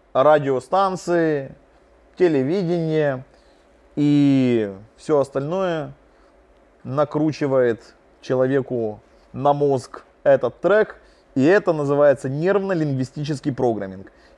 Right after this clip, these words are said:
И чем больше человек слушает тот или иной трек, тем больше он для него становится хитом.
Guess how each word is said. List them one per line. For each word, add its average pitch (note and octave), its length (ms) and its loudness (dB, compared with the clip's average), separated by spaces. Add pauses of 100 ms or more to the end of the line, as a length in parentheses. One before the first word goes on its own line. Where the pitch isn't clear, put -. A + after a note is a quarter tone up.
И F3 140 -2
чем D#3+ 340 -2
больше C3+ 600 0 (1900)
человек C#3 440 -2
слушает A#2+ 520 -6
тот C3 200 -6
или A#2 200 -4
иной A#2 200 -8
трек, F#3 460 -4
тем B2 220 -6
больше C#3 300 -4
он A#2 100 -8
для A2 100 -10
него G#2+ 180 -10
становится G#2 420 -16
хитом. - 300 -20